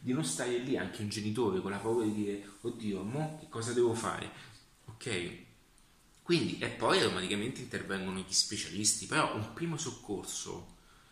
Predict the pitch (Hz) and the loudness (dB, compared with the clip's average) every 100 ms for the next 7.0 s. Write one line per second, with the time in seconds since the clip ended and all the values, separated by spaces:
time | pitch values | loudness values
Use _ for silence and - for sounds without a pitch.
0 | - - - - - - - - - - | -20 -20 -20 -20 -20 -20 -20 -20 -12 0
1 | 170 214 208 - 143 - 156 156 190 262 | 2 2 0 4 2 2 0 0 -2 2
2 | 226 110 104 107 110 147 90 - - - | 2 4 2 0 0 0 0 -4 -10 -16
3 | - - - _ - - - - - - | -20 -20 -20 _ -20 -20 -20 -20 -20 -12
4 | - - 160 107 - - - - - - | -8 -2 0 0 0 -6 -16 -20 -20 -20
5 | - - 131 135 139 - 143 160 160 151 | -14 -2 2 4 4 2 2 0 0 -2
6 | 147 - 165 185 170 147 143 135 - - | -2 -2 0 0 0 0 0 -2 -4 -16